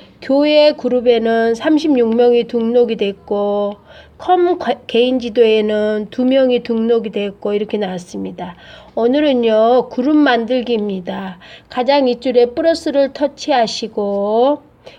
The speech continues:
그룹 이름을 쓰겠습니다. 한마음 스마트폰이라고,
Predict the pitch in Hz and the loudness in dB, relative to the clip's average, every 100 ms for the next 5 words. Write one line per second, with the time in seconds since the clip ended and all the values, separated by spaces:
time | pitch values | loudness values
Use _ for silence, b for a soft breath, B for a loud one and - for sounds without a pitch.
0 | _ - 269 311 277 - - 247 285 285 | _ -6 0 2 0 -4 -4 0 2 2
1 | 285 285 247 226 226 220 202 190 202 196 | 0 -2 0 0 0 -4 -4 -6 -8 -10
2 | - B B B - 311 302 302 285 277 | -16 B B B 0 2 4 4 4 4
3 | 330 330 339 - 285 277 269 269 - 240 | 4 2 0 -2 0 2 0 -2 -4 -4
4 | - - 285 277 254 220 214 202 202 202 | -6 0 4 4 2 0 0 0 -2 -2
5 | 208 233 262 | 2 2 0